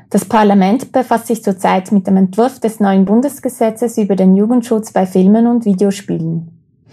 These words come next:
Das Gesetz wird den Jugendschutz umfassend regeln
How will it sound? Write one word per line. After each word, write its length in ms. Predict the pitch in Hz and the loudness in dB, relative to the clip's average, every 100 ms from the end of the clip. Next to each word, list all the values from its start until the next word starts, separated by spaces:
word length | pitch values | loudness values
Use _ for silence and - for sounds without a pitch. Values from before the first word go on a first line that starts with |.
| - - - | -20 -20 -4
Das 200 | 196 - | -4 -2
Gesetz 600 | 196 180 190 269 - - | -2 2 0 -2 -12 -4
wird 180 | 226 226 | -2 2
den 140 | 202 | 4
Jugendschutz 560 | 208 269 294 277 269 - | 4 0 -2 -4 -4 0
umfassend 680 | 202 185 185 185 202 180 | 0 2 -2 0 -2 0
regeln 560 | 175 180 190 240 269 | -2 0 0 0 -2